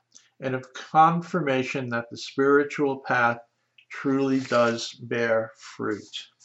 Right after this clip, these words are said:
So faith, faith in Buddhist thinking is not something that is blindly accepted.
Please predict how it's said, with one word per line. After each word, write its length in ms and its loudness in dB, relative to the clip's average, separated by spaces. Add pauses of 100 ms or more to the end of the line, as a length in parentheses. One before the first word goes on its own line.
(720)
So 280 0
faith, 680 0 (300)
faith 340 -2
in 380 -4 (140)
Buddhist 440 2
thinking 600 -8 (600)
is 200 -6
not 340 2
something 380 -4
that 100 -4
is 120 -4
blindly 580 -4
accepted. 720 2